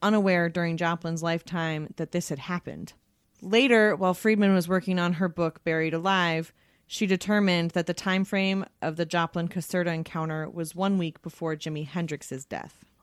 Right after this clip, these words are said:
Within a few days, Joplin became a regular customer of the same heroin dealer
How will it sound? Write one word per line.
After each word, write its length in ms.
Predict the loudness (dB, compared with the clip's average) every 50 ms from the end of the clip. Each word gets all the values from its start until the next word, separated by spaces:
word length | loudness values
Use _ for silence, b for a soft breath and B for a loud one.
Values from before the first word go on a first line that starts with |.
| _ _ 0
Within 240 | 2 4 4 6 6
a 80 | 6
few 180 | 6 4 4 6
days, 400 | 8 8 10 8 8 6 4 -2 -10 B B B B
Joplin 340 | 0 2 2 2 2 0 0
became 340 | 0 0 0 2 2 2 4
a 80 | 2
regular 360 | 2 2 2 2 2 2 0
customer 520 | 0 0 0 0 0 -2 -4 -4 -4 -2 -2
of 120 | -4 -4
the 80 | -6 -6
same 280 | -4 0 2 2 4
heroin 420 | 4 4 2 2 2 2 0 0 -2
dealer 460 | -2 -2 -2 -2 -2 -2 -4 -4 -6